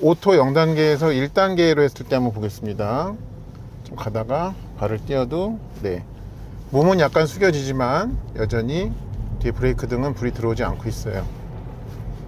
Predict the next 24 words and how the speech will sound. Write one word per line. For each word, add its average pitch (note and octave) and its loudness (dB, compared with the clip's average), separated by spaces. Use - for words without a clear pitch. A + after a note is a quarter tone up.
자, G#2+ -6
그러면 A2+ -2
한 D#3+ -2
단계 D3+ 0
더 A#2 -4
올려보겠습니다. G#2 -2
이때는 D3 0
이제 C3 2
들어옵니다. A#2 2
그럼 - -8
제일 D3 4
높은 C#3 0
단계 C#3+ 4
하나 E3 2
더 B2 2
하면 D3 0
이거는 B2+ -2
뭐 A2+ -2
볼 A#2+ 0
것도 C3+ 2
없이, E3 0
네, G#2+ -2
여전히 A2+ -2
부-, - -10